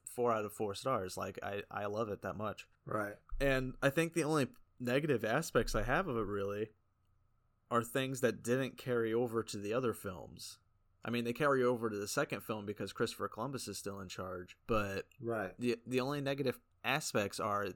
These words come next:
Speaker 1: it builds this unique world where the stairs move in the, in the,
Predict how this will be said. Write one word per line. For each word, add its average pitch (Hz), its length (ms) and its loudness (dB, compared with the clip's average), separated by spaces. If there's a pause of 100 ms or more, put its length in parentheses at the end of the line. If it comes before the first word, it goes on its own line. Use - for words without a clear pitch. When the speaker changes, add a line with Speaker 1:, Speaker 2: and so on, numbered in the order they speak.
(140)
Speaker 1:
it 101 180 -4
builds 123 340 2
this 117 280 -2
unique 117 640 -8 (600)
world 110 600 2
where 95 220 -6
the 92 100 -6
stairs 120 500 4
move 117 320 -2
in 107 140 -4
the, 104 220 -4
in 104 180 -8
the, 98 260 -8